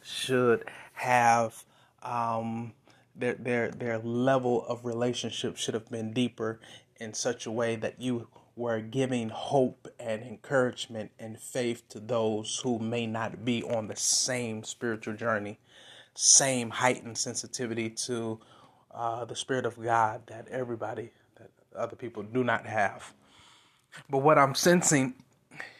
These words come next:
is God is establishing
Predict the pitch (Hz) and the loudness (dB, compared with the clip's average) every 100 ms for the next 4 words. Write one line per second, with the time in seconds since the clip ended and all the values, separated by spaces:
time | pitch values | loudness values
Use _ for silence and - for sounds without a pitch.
0 | - _ _ _ - - 131 123 - - | -20 _ _ _ -20 -8 -6 -4 -4 -4
1 | - - 131 139 147 160 - 143 143 139 | -8 -8 4 8 8 6 2 -4 -2 -2
2 | 127 - - _ _ - - _ _ _ | -4 -8 -10 _ _ -16 -16 _ _ _
3 | - 117 - - 143 151 151 151 - 156 | -18 -8 -2 2 6 6 4 0 0 2
4 | 147 143 | 2 0